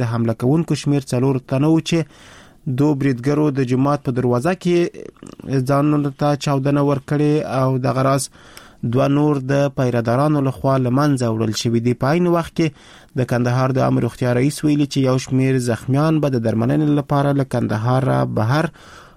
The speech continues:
نورو روغتونونو ته انتقال شي. په دې اړه په راتلونکي خپرونه کې درته یو بل تفصیلي راپور لرو،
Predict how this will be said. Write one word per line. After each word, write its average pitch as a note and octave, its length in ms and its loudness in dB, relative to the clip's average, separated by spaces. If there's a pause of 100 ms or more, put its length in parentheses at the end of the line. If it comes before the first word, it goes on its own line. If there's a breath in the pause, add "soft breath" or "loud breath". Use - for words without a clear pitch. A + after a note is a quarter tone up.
نورو D#3 360 2
روغتونونو C#3+ 480 0
ته G#2+ 300 -2
انتقال G#2+ 440 -2
شي. - 120 -4
په C#3 120 -2
دې D3 160 0
اړه E3+ 120 0
په D#3+ 220 0
راتلونکي D3+ 460 -2
خپرونه C#3 400 0
کې - 80 -4
درته C#3+ 360 -2 (380)
یو A2+ 60 2
بل C3+ 180 0
تفصیلي C3 460 0
راپور C3+ 340 0
لرو، F3 240 0